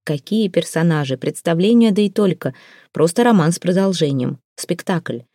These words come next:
Скорее даже ее любимая оперетта, где она протанцевала не один десяток лет.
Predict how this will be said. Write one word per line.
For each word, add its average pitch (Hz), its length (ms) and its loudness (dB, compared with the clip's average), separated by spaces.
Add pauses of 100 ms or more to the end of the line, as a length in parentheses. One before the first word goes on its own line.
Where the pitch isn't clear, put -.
(360)
Скорее 220 420 2
даже 226 240 4
ее 226 240 4
любимая 214 440 4
оперетта, 202 680 -2 (360)
где 143 280 -2
она 143 200 -2
протанцевала 151 840 -2
не 175 240 2
один 170 400 2
десяток 139 560 -6
лет. 135 340 -6